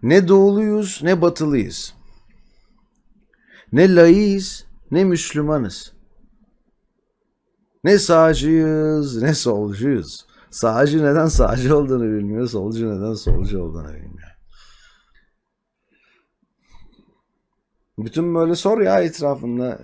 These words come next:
C H P'lilere sor mesela. "O Altok neyi ifade ediyor?" diye. Sayamıyor oğlum adamlar ya. Ben Cumhuriyet mitinginde bulundum İzmir'de.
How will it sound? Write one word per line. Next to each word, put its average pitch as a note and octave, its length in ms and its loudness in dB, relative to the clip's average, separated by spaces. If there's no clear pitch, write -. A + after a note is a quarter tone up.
C A#2+ 200 -2
H A#2+ 80 -8
P'lilere C3 420 -6
sor C3 200 -8
mesela. F#2 480 -14
"O G2 160 -2
Altok C3+ 480 0
neyi C3+ 280 0
ifade F#2+ 500 -6
ediyor?" F2+ 360 -16
diye. - 180 -16
Sayamıyor C3+ 580 -4
oğlum F#2+ 240 -12
adamlar - 560 -20
ya. - 100 -20
Ben C#3+ 180 -4
Cumhuriyet D3+ 440 -4
mitinginde C#3+ 500 -6
bulundum G2+ 380 -8
İzmir'de. D#2+ 400 -16